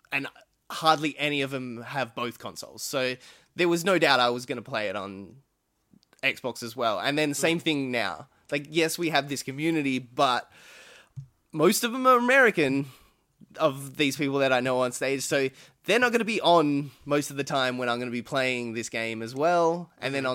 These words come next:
Speaker 1: on top of that, like, I'm not gonna abandon my childhood and school friends to go play with
Speaker 2: Mm-hmm.
Speaker 1: people online. So that's why I bought it on Xbox. Also, the Xbox controller is made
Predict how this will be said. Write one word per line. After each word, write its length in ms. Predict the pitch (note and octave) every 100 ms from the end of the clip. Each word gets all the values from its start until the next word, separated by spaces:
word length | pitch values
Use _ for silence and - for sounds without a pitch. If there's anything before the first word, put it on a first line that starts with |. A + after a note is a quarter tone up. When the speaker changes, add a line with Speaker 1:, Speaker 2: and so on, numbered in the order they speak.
| B2+
Speaker 1:
on 60 |
top 160 | A#2+ C#3
of 60 |
that, 160 | C#3 C#3
like, 160 | C3 C#3
I'm 120 | C3+
not 140 | D3
gonna 160 | B2+ A#2+
abandon 480 | A2+ B2+ A#2+ A#2 A2
my 320 | G#2+ G#2+ G#2 _ _ _ _
childhood 560 | - B2+ C3+ D3 C3+ A#2+
and 420 | G#2+ A2+ A2+ B2
school 260 | - D3+
friends 480 | B2 C#3 B2 A2 A2+
to 80 | -
go 140 | A2+
play 300 | G#2+ B2+ G#2
with 260 | G2+ G2+ G2 - - _ _ _ _ _ _
Speaker 2:
Mm-hmm. 200 | C3+ C#3
Speaker 1:
people 260 | A2 B2 G#2+
online. 400 | G2+ G2 F#2 A#2+ - _ _
So 280 | - E3 D#3 - - _
that's 220 | F#3+ G3
why 320 | F3 D#3 C#3
I 160 | B2+ B2
bought 220 | B2 B2
it 80 | G#2+
on 120 | G2
Xbox. 420 | F#2 - - A#2+ -
Also, 380 | A#3 A#3 A#3 A#3 - - - - _ -
the 120 | -
Xbox 440 | A3 - A3 G#3+ -
controller 640 | F#3 - G#3 G#3 G3+ F#3+
is 200 | - D3+
made 500 | D#3 D3 D3+ C#3+ E3